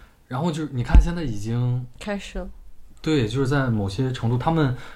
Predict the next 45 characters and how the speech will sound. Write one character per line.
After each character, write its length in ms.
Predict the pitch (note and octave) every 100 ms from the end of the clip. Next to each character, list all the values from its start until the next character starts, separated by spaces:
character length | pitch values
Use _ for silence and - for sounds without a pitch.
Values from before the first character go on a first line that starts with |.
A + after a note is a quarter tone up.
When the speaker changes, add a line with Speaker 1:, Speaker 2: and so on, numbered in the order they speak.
| -
Speaker 1:
就 140 | -
是 340 | C#3 C3+ A#2+ G#2+
在 260 | - D#3 C3
试 240 | - D#3
图 200 | B2+ A#2
这 80 | C#3
么 100 | B2+
去 160 | -
做 280 | B2+ D#3 A#2+
了。 60 | - - -
Speaker 2:
嗯。 240 | A3+ G#3+ G#3
Speaker 1:
因 60 |
为 80 | F3+
它 80 | -
确 180 | - G3+
实 120 | F#3+
某 100 | A#2+
些 80 | A2
方 160 | B2
面 140 | A#2 A2
有 220 | F#2 F#2
优 60 | F#2
势 220 | - F#2+
啊。 100 | - - - - -
你， 340 | B2+ A2 A2 - -
就 140 | -
是 360 | B2+ B2 A2+ G#2+ - -
你 320 | D3 C#3 A#2+
作 280 | - F3+ D3
为 80 |
一 100 | B2
个 60 | A#2
年 160 | A2 A2+
轻 160 | B2+
人 80 | A#2+
在 80 | A#2
看 180 | - A#2+
待 80 |
这 140 | G#2 A2+
些 180 | A2+ A2 - -
新 200 | - C3
闻 80 | A#2
的 80 | A#2
时 120 | B2
候， 160 | A2